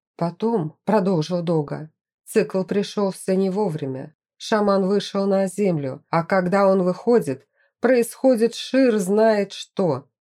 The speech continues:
и по-нормальному лесничим не стать. Терши растерялся. Ну что же тогда делать?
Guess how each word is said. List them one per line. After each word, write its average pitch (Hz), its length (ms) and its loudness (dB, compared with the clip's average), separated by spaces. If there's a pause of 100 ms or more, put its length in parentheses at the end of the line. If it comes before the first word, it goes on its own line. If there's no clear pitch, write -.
(120)
и 277 80 4
по-нормальному 233 760 4
лесничим 180 580 0
не 196 100 0
стать. - 560 -6 (580)
Терши 180 480 -2
растерялся. 143 1000 -8 (480)
Ну 214 140 2
что 240 220 -4
же 220 120 -4
тогда 220 340 0
делать? 208 500 -4